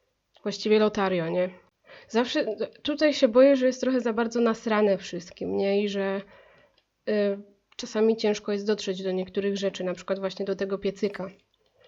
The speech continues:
Bo ja tak trochę jak Jenna Marbles mam taki too much gin, czyli po prostu jak już coś zaczynam robić, to potem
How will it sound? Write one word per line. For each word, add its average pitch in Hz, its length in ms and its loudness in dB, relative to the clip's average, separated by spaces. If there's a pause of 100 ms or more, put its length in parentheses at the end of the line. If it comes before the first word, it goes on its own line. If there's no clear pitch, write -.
(580)
Bo 202 160 0
ja 214 160 2
tak 220 200 -8
trochę 214 580 -2
jak 196 420 -6 (120)
Jenna 202 240 6
Marbles 196 680 2 (380)
mam 196 160 4
taki 202 480 -2
too 214 160 2
much 190 340 4
gin, 180 420 0 (120)
czyli 196 240 -6
po 202 60 -12
prostu 190 300 -4
jak 190 140 -2
już 208 140 -8
coś 202 200 -6
zaczynam 202 380 0
robić, 196 300 -4
to 190 100 -10
potem 202 600 -4